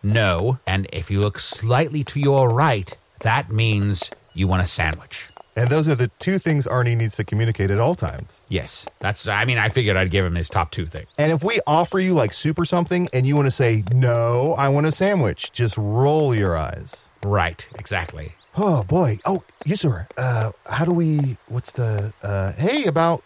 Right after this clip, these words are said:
Speaker 2: a few years ago.
Speaker 1: Oh, oh, I, I guess
Speaker 2: A
Speaker 1: we
Speaker 2: few
Speaker 1: should
Speaker 2: years
Speaker 1: do
Speaker 2: ago,
Speaker 1: this.
Speaker 2: there's a podcast, and we're, and we're doing it.
Speaker 1: Uh, hold on a second before you.
Speaker 2: Yeah, yeah.
Speaker 1: Arnie, do you want us to do your introduction for you? He's looking to the right, which means he wants a
Speaker 2: Sandwich.
Speaker 1: sandwich.
Speaker 2: Interesting.
Speaker 1: Hmm.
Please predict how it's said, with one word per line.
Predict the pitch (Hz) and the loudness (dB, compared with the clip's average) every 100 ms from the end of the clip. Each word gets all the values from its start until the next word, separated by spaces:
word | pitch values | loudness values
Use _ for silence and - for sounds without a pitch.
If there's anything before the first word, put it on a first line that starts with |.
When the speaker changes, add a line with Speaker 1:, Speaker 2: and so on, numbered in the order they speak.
| - | -14
Speaker 2:
a | - | -12
few | 196 220 | -8 -6
years | 220 190 | -4 -2
ago. | 147 139 139 170 - | 0 2 2 0 -2
Speaker 1:
Oh, | 185 175 160 147 139 | 2 6 6 4 2
oh, | 143 127 | 0 0
I, | 110 | 0
I | 98 82 90 87 | -4 -6 -6 -4
guess | - | -6
Speaker 2:
A | - | -6
Speaker 1:
we | |
Speaker 2:
few | - 247 | -8 -4
Speaker 1:
should | 240 | -2
Speaker 2:
years | 208 | -2
Speaker 1:
do | |
Speaker 2:
ago, | 196 | 2
Speaker 1:
this. | 175 160 | 2 2
Speaker 2:
there's | 135 | 0
a | |
podcast, | - 123 117 113 110 - | 0 0 0 0 0 -2
and | 101 101 | -4 -2
we're, | 110 | 0
and | 110 120 135 | 0 0 2
we're | 202 | 2
doing | 226 185 | 2 2
it. | 160 - - | 0 -4 -6
Speaker 1:
Uh, | 131 | 0
hold | 131 139 | 2 4
on | 101 | 2
a | |
second | 98 90 | 0 -2
before | 85 | -2
you. | 101 82 - | -2 -4 -4
Speaker 2:
Yeah, | 101 76 - | -4 -2 2
yeah. | |
Speaker 1:
Arnie, | 135 151 147 104 | 4 4 2 -2
do | 127 | -2
you | 151 | 2
want | 180 175 | 4 4
us | 147 | 2
to | 156 | 0
do | 131 151 | 0 2
your | 135 131 | 4 2
introduction | 117 113 - 104 101 - 123 | 2 -2 0 0 0 -2 -4
for | 120 131 | -2 -2
you? | 127 143 151 _ - - | -2 -2 -4 _ -20 -8
He's | 107 92 101 | -4 -4 -2
looking | 117 151 185 165 | 0 0 2 2
to | 160 | 4
the | 131 | 4
right, | 123 90 87 | 4 2 0
which | 85 117 | -4 -2
means | 120 | -2
he | 113 | 0
wants | 104 - | 2 2
a | 160 | 2
Speaker 2:
Sandwich. | 202 92 87 82 73 - | 2 2 0 -2 -6 -8
Speaker 1:
sandwich. | - 147 | -8 -2
Speaker 2:
Interesting. | 202 214 120 - 85 | -2 -2 -4 -2 -2
Speaker 1:
Hmm. | 82 80 | -2 -6